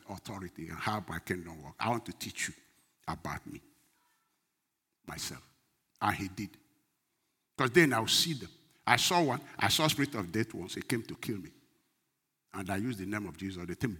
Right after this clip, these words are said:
burst like b-, balloon. I saw one spirit of poverty. He dressed like rag. And was laughing at me. 'Cause I was so poor that church rat, church rat was richer than me. Yeah, and I saw it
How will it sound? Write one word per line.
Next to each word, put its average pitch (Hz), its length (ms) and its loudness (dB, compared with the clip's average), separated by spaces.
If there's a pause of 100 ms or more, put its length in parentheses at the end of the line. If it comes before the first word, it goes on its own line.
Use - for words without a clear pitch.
burst - 240 -4
like 85 120 -6 (120)
b-, 78 100 -12 (120)
balloon. 82 340 -10 (1200)
I 101 80 2
saw 131 200 4
one 113 140 4
spirit - 220 -2
of - 120 -8
poverty. 87 400 -10 (200)
He 104 80 -4
dressed 110 360 -4
like 87 220 -4
rag. 90 280 -2 (1700)
And 82 140 -4
was 85 140 -6
laughing 90 340 -6
at 80 200 -10
me. - 120 -20 (340)
'Cause 98 180 -8
I 95 60 -2
was 90 200 -6
so 120 180 -6
poor 82 320 -10 (540)
that 92 180 -4
church 101 260 -6
rat, 85 160 -4 (340)
church - 240 -2
rat 98 220 -2 (120)
was 87 220 -8
richer 95 220 -4
than 73 220 -10
me. 65 80 -20 (1700)
Yeah, 85 280 -4 (100)
and 107 200 0
I 95 100 0
saw 160 400 0
it 135 140 -2